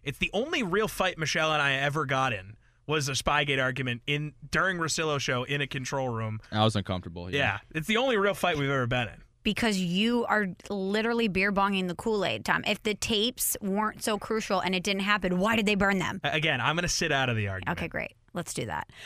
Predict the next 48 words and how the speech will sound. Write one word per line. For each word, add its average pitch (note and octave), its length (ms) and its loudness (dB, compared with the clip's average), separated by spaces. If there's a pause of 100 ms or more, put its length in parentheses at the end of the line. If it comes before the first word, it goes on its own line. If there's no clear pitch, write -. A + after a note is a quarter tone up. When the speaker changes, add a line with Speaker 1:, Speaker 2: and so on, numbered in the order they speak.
(240)
Speaker 3:
Um, G#3+ 260 2
but B3+ 140 2
anyway, G4 300 2
go C4+ 120 4
Pats. - 480 2
I'm G#3 180 4
so - 240 2
Speaker 1:
Let's C#4 200 6
Speaker 3:
on D4 60 0
the D4 80 6
Speaker 1:
go. A3+ 80 6
Speaker 3:
bandwagon. B3+ 760 4
<laughs> C4 80 4
I B3 60 4
am A#3+ 100 0
so A3+ 340 0
fired A#3 380 4
up. A3 160 2 (360)
Um, A3+ 360 2
I D#4 320 4
honestly A#3 400 2
am G#3+ 140 0
so G3 680 2
into F#3 300 -2
the F#3+ 80 -6
Pats E3+ 500 0
this F#3 280 -4
next F3+ 260 0
week F3 180 -2
and F3 100 0
a E3+ 40 2
half. E3+ 340 2
Steve, - 320 -4
I F#3 140 4
might F3+ 480 0
make F3 200 -2
avocado E3 440 2
ice G3 340 0
cream. G3+ 680 0 (120)
Speaker 1:
<laughs> D#3+ 140 -2
Speaker 2:
Nice. G2+ 360 2
Speaker 3:
I'm G3 400 2
tweeting G#3 400 2
L F3 200 2
F E3 180 -2
G. A#3 640 2
I G3 220 2
am F#3+ 180 0